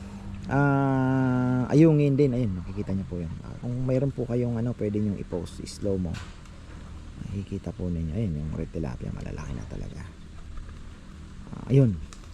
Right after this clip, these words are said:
kita nyo, ayungin yun. Mali-, maliit, medyo maliit.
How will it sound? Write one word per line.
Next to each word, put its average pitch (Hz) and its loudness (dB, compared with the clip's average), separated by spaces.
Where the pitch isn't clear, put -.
kita 98 -4
nyo, 101 0
ayungin 113 0
yun. 85 -2
Mali-, 110 4
maliit, 117 2
medyo 127 2
maliit. 117 2